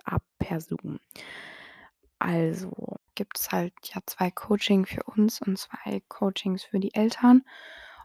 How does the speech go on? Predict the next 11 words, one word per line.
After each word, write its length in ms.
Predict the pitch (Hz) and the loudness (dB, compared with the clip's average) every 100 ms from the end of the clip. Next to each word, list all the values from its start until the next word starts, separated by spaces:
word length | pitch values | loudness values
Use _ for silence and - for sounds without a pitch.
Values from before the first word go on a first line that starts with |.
| _ | _
und 340 | - 196 190 - - | -6 -4 -4 -6 -6
ein 800 | 202 190 185 185 185 185 190 - _ - | -2 0 0 0 0 0 -2 -6 _ -6
Zoom-Meeting, 920 | 208 - 214 214 202 208 - 208 196 | -6 2 4 6 4 -2 -6 -4 -6
sage 220 | 214 208 | -8 -12
ich 160 | 214 - | -12 -10
mal 260 | 196 196 196 | -8 -6 -6
so, 460 | - 202 196 208 302 | -4 -4 -2 -4 -6
für 380 | - - 196 - | -8 -4 -2 -2
alle 220 | 214 202 | -2 -2
zusammen. 560 | - - 190 180 208 302 - - - - - - _ _ _ _ | -4 -6 -4 0 2 2 -2 -20 -20 -20 -20 -20 _ _ _ _
Ähm, 640 | 240 226 220 226 226 226 | 4 6 6 6 6 6